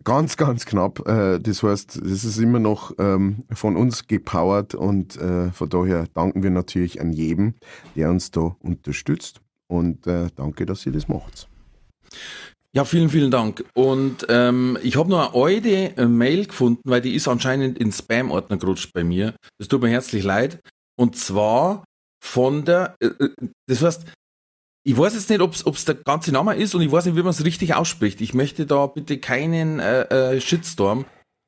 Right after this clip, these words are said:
Speaker 2: Aber der Name ist Ngaire. N G A, N G A I R E.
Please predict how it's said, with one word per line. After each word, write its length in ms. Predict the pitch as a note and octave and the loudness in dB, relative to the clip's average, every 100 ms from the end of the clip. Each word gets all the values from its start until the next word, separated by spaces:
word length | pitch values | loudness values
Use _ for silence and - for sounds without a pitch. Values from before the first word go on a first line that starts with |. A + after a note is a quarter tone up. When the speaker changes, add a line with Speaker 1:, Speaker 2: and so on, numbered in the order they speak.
| _ - | _ -2
Speaker 2:
Aber 360 | C3+ C#3+ C#3+ | 2 2 0
der 140 | C3 C3 | 0 0
Name 260 | C#3 F3 | 2 0
ist 200 | F3+ - | 0 0
Ngaire. 960 | D3+ E3+ E3 E3 D3 D#3 E3 C3+ F2+ D#2 - _ _ _ - _ _ | 2 2 2 0 2 2 0 0 0 -2 -10 _ _ _ -20 _ _
N 220 | C3 E3+ F#3 | 0 0 2
G 60 | |
A, 320 | D#3+ - C3+ - - _ | 2 2 0 0 -6 _
N 320 | D#3 G#3 G#3 | 0 2 0
G 320 | B2+ D#3+ E3 E3 | 2 2 2 2
A 220 | A#2+ B2+ - | 0 0 -2
I 200 | D#3 F3+ - | -2 0 2
R 300 | C#3+ D3 - | 0 0 0
E. 400 | C3+ F#2+ F2 | 2 2 -2